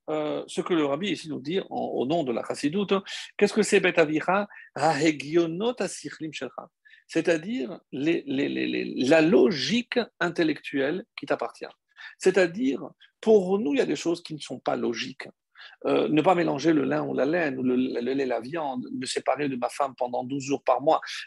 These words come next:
Donc, il y a des choses qui dépassent, qui défient mon entendement, ma logique humaine. Donc, si je ne suis pas capable de dépasser cette logique humaine, je ne pourrai pas, l'Ech Lecha, je ne pourrai pas suivre Dieu. Donc,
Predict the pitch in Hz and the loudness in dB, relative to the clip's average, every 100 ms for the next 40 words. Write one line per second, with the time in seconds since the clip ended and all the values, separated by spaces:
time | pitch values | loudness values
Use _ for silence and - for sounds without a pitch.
0 | 170 202 240 226 - 254 - 220 165 202 | 2 4 6 6 4 2 2 -2 2 4
1 | 196 - 185 - 175 147 190 - - 214 | 4 4 2 2 -4 2 2 2 -2 -2
2 | 165 147 135 - 131 120 127 135 - - | 0 0 -2 -4 -6 -4 -4 -4 -6 -14
3 | - - 135 143 165 135 135 202 - - | -14 0 2 6 4 4 -2 -6 -8 -4
4 | 170 160 147 123 123 - _ _ _ 135 | -2 0 -2 -4 -10 -14 _ _ _ -4
5 | 135 - - 247 196 160 - 160 - 180 | -4 -4 -4 -2 -2 -4 -8 -8 -2 -2
6 | - 170 170 156 127 127 120 190 185 175 | 0 -4 0 0 0 -4 -2 -2 0 -2
7 | 165 - 147 139 _ - - - 196 196 | -2 -2 -2 -2 _ -20 -12 0 2 2
8 | - - - 139 139 127 156 - 143 127 | -2 -8 -4 -2 -2 -2 -8 -8 -6 -4
9 | 131 139 185 - _ - 127 156 147 131 | -2 -2 -6 -10 _ -6 0 0 2 2
10 | 123 - 131 147 - 131 151 - 131 - | 2 4 2 0 -4 0 0 0 -2 -2
11 | - 151 151 135 131 123 127 123 - 135 | -6 -4 -4 -2 -4 -2 0 0 -2 -4
12 | 127 123 - 120 - _ - - - 156 | -2 -4 -4 -8 -8 _ -16 -16 -2 2
13 | 180 | 2